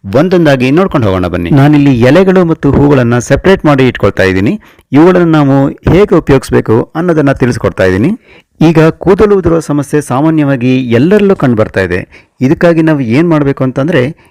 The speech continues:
ಈ ಬಿಳಿ ದಾಸವಾಳದ ಹೂವನ್ನ ಚೆನ್ನಾಗಿ ಹಿಸುಕಿ ಅಥವಾ ಜಜ್ಜಿಬಿಟ್ಟು ಪೇಸ್ಟ್ ಥರ ಮಾಡಿ ಇಟ್ಕೊಳ್ಬೇಕು.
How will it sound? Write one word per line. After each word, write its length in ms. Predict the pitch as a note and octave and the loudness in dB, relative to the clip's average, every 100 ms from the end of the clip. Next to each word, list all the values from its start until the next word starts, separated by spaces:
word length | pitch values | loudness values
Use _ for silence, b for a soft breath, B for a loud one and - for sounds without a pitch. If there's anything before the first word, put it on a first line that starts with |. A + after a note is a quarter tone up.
| b | b
ಈ 60 | A#2+ | -6
ಬಿಳಿ 460 | G2+ B2 E3+ G3+ D#3+ | -2 0 2 0 2
ದಾಸವಾಳದ 520 | D#3+ E3+ D3+ C#3+ C3+ | 0 0 0 0 0
ಹೂವನ್ನ 540 | A#2+ C3+ C#3 B2 B2 | 0 0 2 0 0
ಚೆನ್ನಾಗಿ 640 | A#2+ - D3+ G3 F#3 E3+ D3 | -4 -4 -4 -4 -2 -2 -2
ಹಿಸುಕಿ 640 | C#3+ C#3+ - A#2+ A#2 - B B B | -4 -6 -6 -2 -2 -4 B B B
ಅಥವಾ 380 | B2+ B2+ A#2 A2+ | -8 -2 0 0
ಜಜ್ಜಿಬಿಟ್ಟು 1000 | - A#2 C3 D3+ F#3+ D#3+ B2+ - A#2+ C3 _ - | -2 -4 0 0 0 0 0 -2 -4 -4 _ 0
ಪೇಸ್ಟ್ 320 | A3 A#3 - | 2 0 -2
ಥರ 220 | C3+ C#3 | -2 0
ಮಾಡಿ 260 | C3+ B2+ D#3 | 0 -2 -4
ಇಟ್ಕೊಳ್ಬೇಕು. 680 | - G2+ F2 F2 F2+ F#2+ | -4 -4 -4 -6 -8 -12